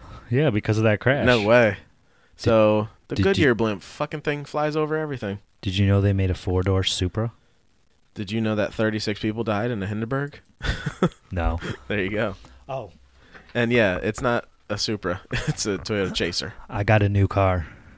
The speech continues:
Speaker 2: What, what did you get? A Matchbox. What is
Speaker 1: Yeah.
Speaker 2: it? Old Skyline?
Speaker 1: Yep. Nissan Skyline R S.
Speaker 2: R thirty-one?
Speaker 1: R S, K D R thirty, it says.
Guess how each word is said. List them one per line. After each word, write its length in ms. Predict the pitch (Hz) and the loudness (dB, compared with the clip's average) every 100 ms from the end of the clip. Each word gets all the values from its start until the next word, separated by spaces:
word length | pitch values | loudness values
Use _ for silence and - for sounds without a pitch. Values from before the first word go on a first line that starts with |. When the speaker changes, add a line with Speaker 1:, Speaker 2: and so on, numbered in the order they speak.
| - | -14
Speaker 2:
What, 280 | - 120 113 - - | -2 0 0 -4 -4
what 100 | 127 | -4
did 100 | 120 | -2
you 120 | 131 | -2
get? 220 | 120 101 - _ - | 0 0 -4 _ -6
A 120 | 110 | -2
Matchbox. 580 | 117 131 113 87 92 - | 0 0 0 0 -2 0
What 120 | 98 | 2
is 120 | 95 | 2
Speaker 1:
Yeah. 60 | 104 | 0
Speaker 2:
it? 20 | |
Old 160 | 90 107 | 0 0
Skyline? 400 | 104 110 143 160 - _ | 0 0 0 -4 -12 _
Speaker 1:
Yep. 260 | 107 120 - 147 113 | -4 -4 -6 -12 -6
Nissan 280 | 98 104 98 | -4 -4 -2
Skyline 380 | 104 98 92 | 2 2 2
R 160 | 85 98 | 2 2
S. 40 | |
Speaker 2:
R 40 | 98 | 6
thirty-one? 560 | 123 120 120 123 170 190 _ _ _ | 6 6 4 4 2 -2 _ _ _
Speaker 1:
R 180 | - 92 | -4 0
S, 280 | 95 95 - | 0 -2 -6
K 240 | - - 110 | -4 0 2
D 120 | 107 | 4
R 120 | 101 | 2
thirty, 400 | 95 - 98 90 | 2 0 0 0
it 100 | 82 | -4
says. 380 | - 87 82 - | -6 -6 -6 -10